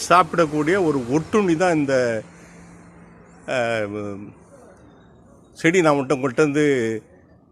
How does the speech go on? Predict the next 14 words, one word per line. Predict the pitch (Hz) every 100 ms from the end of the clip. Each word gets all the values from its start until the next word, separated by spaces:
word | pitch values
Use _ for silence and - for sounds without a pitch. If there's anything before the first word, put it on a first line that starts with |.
| _
காமிச்சது | - 170 165 143 120 -
புல்லுருவின்னு | 180 185 160 156
பேர். | 117 143 110 - - - - - - - -
இது | 147
ஏன் | 240 262
இப்படி | 214 180 175
காமிக்கிறேங்கன்னு | 170 180 160 156 143
கேட்டிங்கன்னா, | 135 147 165 135 151 151 - - - _
நான் | - 170
தினம் | 190 233
வந்து | 233 214 226 202
நடைப்பயிற்சி | 185 220 214 196 156
வந்து | 175 175 190 170 160
இந்த | 147 143 143 131